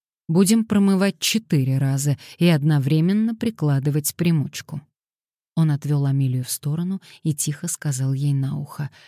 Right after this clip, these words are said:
"Мне надо отъехать, чтобы привезти кое-что. Пока меня не будет, дайте ему сильное снотворное, иначе он не вытерпит".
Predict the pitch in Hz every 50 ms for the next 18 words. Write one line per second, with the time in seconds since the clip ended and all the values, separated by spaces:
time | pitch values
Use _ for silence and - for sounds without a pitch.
0 | - _ _ _ _ _ _ _ _ 160 165 165 156 147 139 139 139 139 135 131
1 | 131 131 131 131 131 - - 165 165 180 170 143 - - 143 143 - - - -
2 | - 143 131 139 135 131 131 139 - 147 - _ - 147 160 151 143 147 139 -
3 | - - 127 - - - 139 147 139 - - - 151 147 - - _ _ _ _
4 | - - _ _ - 160 160 147 - - 165 156 143 143 143 139 139 143 143 139
5 | 135 139 139 139 135 143 180 202 185 - - 139 - - - - _ - - -
6 | - _ - 160 165 160 156 151 - - 160 156 156 151 151 147 - - 147 143
7 | 139 139 139 139 139 - - 156 147 143 - 147 143 139 135 143 143 143 143 143
8 | - - _ _ - 165 175 160 151 143 135 - - - 151 143 139 143 143 143
9 | 160 156 156 160 160 151 139 135 127 - - 143 143 - - 147 - - -